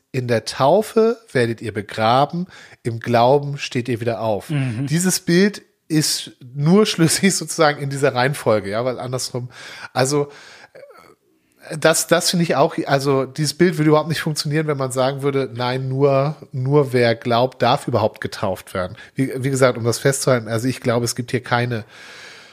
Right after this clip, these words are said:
Speaker 1: ich würde nicht umgekehrt argumentieren, so ist es. Aber wenn man sagt, wir, wir reden hier über einen temporalen, zwingenden, „erst dann, dann das“,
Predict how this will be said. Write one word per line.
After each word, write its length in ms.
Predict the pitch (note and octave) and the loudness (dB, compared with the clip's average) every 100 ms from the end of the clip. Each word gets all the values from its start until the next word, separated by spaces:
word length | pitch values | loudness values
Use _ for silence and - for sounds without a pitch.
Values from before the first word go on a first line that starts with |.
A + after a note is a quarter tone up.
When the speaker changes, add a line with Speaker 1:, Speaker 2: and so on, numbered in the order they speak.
| _ _ _ _ _ | _ _ _ _ _
Speaker 1:
ich 320 | - A#2 D#3+ F3 | -12 -4 0 2
würde 180 | D#3+ | 2
nicht 180 | D#3+ F#3 | 2 2
umgekehrt 440 | G3 E3 D3+ E3 C#3 | 2 0 0 0 2
argumentieren, 720 | C#3 C#3+ C3+ - C#3+ C3+ C3 | 0 -2 -4 0 0 0 -2
so 260 | C3 E3 | 0 2
ist 240 | F3 E3 B2+ | 2 0 -2
es. 100 | G#2 | -4
Aber 260 | A#2+ B2 | 0 2
wenn 140 | C#3 G3 | 2 2
man 160 | D#3 | 2
sagt, 360 | C#3 C3+ - - | 2 2 0 -16
wir, 420 | A#2+ A2+ B2 A#2 A2+ | -12 -4 -2 -2 -2
wir 120 | A#2 | 0
reden 180 | B2+ B2 | -2 0
hier 100 | C3 | -2
über 120 | A#2+ | 0
einen 200 | A#2 A#2 | -2 -4
temporalen, 640 | - B2+ A#2+ A#2 A#2+ A#2+ A#2 | -4 -2 0 2 2 2 -2
zwingenden, 680 | - A#2+ A2+ A2 G#2 G#2 - _ - | -4 -4 -2 -4 -6 -10 -12 _ -2
„erst 300 | A#2+ A#2 - | 0 0 0
dann, 180 | A#2 A#2 | 0 0
dann 180 | A2 G#2 | -2 0
das“, 300 | A#2+ - | -2 -2